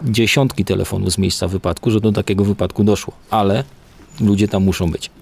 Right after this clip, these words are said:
na miejscu. Jeżeli wybierzemy się chociażby dzisiaj na, no, nieuczęszczany szlak, będziemy sami, coś nam się stanie, no to zasada działa dokładnie tak jak sto lat temu. To wezwanie pomocy nie dotrze do ratowników i oni nie będą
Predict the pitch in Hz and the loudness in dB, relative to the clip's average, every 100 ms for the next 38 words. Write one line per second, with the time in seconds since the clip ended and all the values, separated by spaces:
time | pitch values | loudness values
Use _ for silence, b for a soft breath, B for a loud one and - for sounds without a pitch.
0 | - - 98 87 - - - 107 101 110 | -20 -10 -6 -4 -4 -10 -2 0 2 4
1 | 107 107 113 120 120 110 98 131 120 117 | 4 4 4 4 2 2 0 0 -2 0
2 | 120 - 95 95 98 98 - - - - | 0 0 0 2 0 -2 -4 -8 -12 -10
3 | 120 113 95 110 113 135 120 - 104 - | -8 -8 -4 0 2 2 0 0 -2 -2
4 | 104 92 - 92 101 - 104 104 113 101 | -2 -2 0 -2 -4 -2 0 2 4 2
5 | 113 92 95 135 - - B B B B | 0 0 0 -2 -8 -20 B B B B
6 | B B - 113 113 98 101 - 90 90 | B B -2 2 2 0 -2 -2 -2 0
7 | 104 98 - 104 107 113 - - - 120 | 0 0 0 0 0 -2 -4 -18 -12 -4
8 | 117 110 107 107 104 101 104 104 98 104 | 0 0 0 2 2 2 0 0 0 0
9 | 98 101 95 - 98 - 120 95 - - | -2 -4 -4 -2 -2 0 0 0 -4 -4
10 | 101 95 98 104 107 98 95 92 - 107 | -2 2 2 2 2 2 0 0 0 0
11 | 107 113 117 143 147 - 123 123 123 143 | 2 0 -4 -10 -12 -8 -2 0 2 0
12 | - 110 101 101 90 92 90 101 107 104 | 0 0 2 0 0 0 0 0 2 4
13 | 104 113 135 135 101 | 4 4 2 2 2